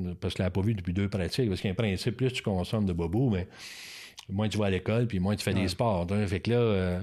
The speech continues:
Speaker 1: je vais chez eux, puis là, ça s'entale, euh, ça s'entale pas de pas mal. Là, là, là, tout d'un coup, je descends, puis c'était le père et la mère qui, qui étaient, euh, étaient buzzés, tu sais. Fait on s'assoit, puis on commence à jaser, puis là, je vois le père, je dis, « Là, là,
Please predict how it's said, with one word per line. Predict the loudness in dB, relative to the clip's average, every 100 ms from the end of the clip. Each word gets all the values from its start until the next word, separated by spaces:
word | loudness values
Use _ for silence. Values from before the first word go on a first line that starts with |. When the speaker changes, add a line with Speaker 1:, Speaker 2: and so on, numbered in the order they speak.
| -4
Speaker 1:
je | -2
vais | 0
chez | 2 4 4
eux, | 2 0
puis | 0
là, | 0
ça | 0 -2
s'entale, | 0 0 0 0 0 0
euh, | -4 -8 -12 -14 _ -20 -20 -20 -12
ça | -8
s'entale | -4 -2 -2
pas | 0 -2
de | 0
pas | 0
mal. | 2 2 0 -2
Là, | 0 0 0 -2 -4 -2
là, | 0 0 -2 -8 -14 -20 -20 -20 -18 -18 -20 _
là, | -10 -10 -14 -20 _ _
tout | -2
d'un | 0 2
coup, | 0 -2
je | -6 -2
descends, | -2 0 -2
puis | -2
c'était | -2
le | -2
père | 0 -2
et | -2
la | 0
mère | 2 2 0
qui, | -2 -4
qui | -4
étaient, | -2 0 0 -2
euh, | -4 -6 -6 -8
étaient | -4
buzzés, | -2 0 2 2
tu | 2
sais. | 2
Fait | 2 0 -6 -16 -16 -16 -18 -20 -20 -8
on | -2
s'assoit, | 0 2 4
puis | 4
on | 4
commence | 4 2
à |
jaser, | 4 4 4 2 2 2
puis | 2 2 2 0 -2 -4
là, | -2 2
je | 2
vois | 2
le | 2
père, | 0 0 0
je |
dis, « | 2
Là, | 2 4
là, | 2 0